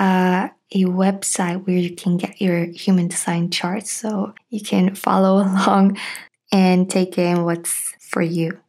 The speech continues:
I'm not a trained human design reader, so forgive me for the broad and abstract descriptions, but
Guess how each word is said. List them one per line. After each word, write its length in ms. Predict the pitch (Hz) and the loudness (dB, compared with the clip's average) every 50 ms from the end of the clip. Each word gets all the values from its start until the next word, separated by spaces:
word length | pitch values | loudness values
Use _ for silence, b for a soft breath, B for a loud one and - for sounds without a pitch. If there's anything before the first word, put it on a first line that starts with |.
| _ _ _ _ _ b b b - - | _ _ _ _ _ b b b -2 0
I'm 140 | 208 208 | 2 2
not 240 | 208 214 220 - - | 4 2 2 2 2
a 100 | 269 247 | 0 0
trained 600 | 240 - - - - 208 190 190 190 190 190 190 196 | 0 -2 -8 -6 -2 0 2 4 4 6 4 4 0
human 380 | - - 196 196 196 190 190 | 0 2 4 6 6 6 6
design 380 | 190 196 - - 202 190 196 196 | 4 2 0 0 2 2 4 4
reader, 380 | 196 196 196 196 202 202 202 | 2 2 2 0 -2 -4 -4
so 360 | 208 - - - 202 190 190 185 | -6 -6 -4 -2 0 0 0 -2
forgive 720 | - - 196 196 196 196 - 185 185 190 190 190 190 - | -4 -4 -4 -4 -4 -2 0 2 2 2 0 0 -2 -4
me 420 | 208 202 202 196 196 196 196 190 | -2 0 2 4 4 6 6 4
for 300 | 190 190 - - 190 185 | 4 0 -2 0 0 2
the 100 | 180 185 | 2 2
broad 480 | 180 180 - - 185 180 180 180 185 185 | 0 -2 -2 0 0 2 2 2 4 4
and 140 | 185 185 196 | 4 2 2
abstract 800 | - - 190 190 190 - - - - - 196 190 185 190 190 | 2 0 0 -2 -2 -2 -4 -4 0 0 2 2 0 0 -4
descriptions, 840 | - - - - - - - 180 180 - - - 208 196 190 190 190 190 | -6 -8 -8 -8 -6 -2 -2 -2 -2 -2 -4 -2 0 2 4 4 2 2
but 520 | - - 185 180 180 180 180 185 190 - | -2 -2 0 2 2 2 2 0 -2 -6